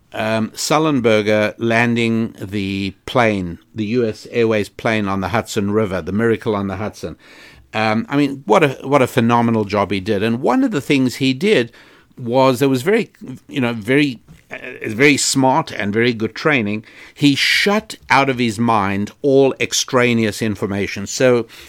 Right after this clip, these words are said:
if you ever followed that story closely, you'll know that after the Newark, excuse me, after the, uh, LaGuardia controller started, was telling him about Teterboro Airport, which as you're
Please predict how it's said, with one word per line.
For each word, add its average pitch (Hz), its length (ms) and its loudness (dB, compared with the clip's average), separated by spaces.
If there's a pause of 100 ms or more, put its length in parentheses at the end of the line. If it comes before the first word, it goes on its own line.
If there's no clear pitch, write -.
(140)
if - 400 -4
you 127 280 2
ever 135 220 -2
followed 127 460 4
that 113 180 -2
story 127 380 0
closely, 165 460 -2
you'll 123 220 0
know 127 180 -2
that 117 200 -2 (400)
after 135 600 2
the 107 220 0
Newark, 123 580 2 (180)
excuse 120 380 0
me, 110 100 0
after 113 320 0
the, 104 380 0
uh, 98 240 0
LaGuardia 110 580 2
controller 110 720 2 (320)
started, 113 460 0
was 104 140 -6
telling 131 340 0
him 117 180 0
about 101 380 -2
Teterboro 110 640 2
Airport, 131 560 0
which 107 260 -6
as 113 340 -4
you're 104 320 0